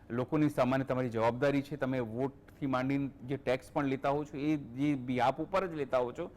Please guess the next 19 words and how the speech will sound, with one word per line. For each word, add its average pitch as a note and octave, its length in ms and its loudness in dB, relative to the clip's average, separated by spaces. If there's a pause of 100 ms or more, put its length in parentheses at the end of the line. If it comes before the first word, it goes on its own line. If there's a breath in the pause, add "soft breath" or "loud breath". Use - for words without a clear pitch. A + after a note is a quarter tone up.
(280 loud breath)
કે D#3+ 60 0
તમારી D#3+ 260 4
સુખાકારીની E3 760 0
તમામ C#3+ 320 0
પ્રકારની D3 360 -2
જવાબદારી C3+ 540 0
અમારી B2+ 400 0
રહેશે, B2 220 -6
તમે, D3 300 -4 (380 loud breath)
અમે F3 200 4
તમારા D#3+ 300 4
બ-, C3+ 220 4
જે B2+ 160 -2
નાણાંનો, C3 400 0
અ, C#3 200 -6 (100)
વ્યવસ્થિત A#2+ 540 -2
ઉપયોગ C3+ 300 -4
કરીશું. D#3+ 360 0 (400 loud breath)
પણ, A3+ 280 4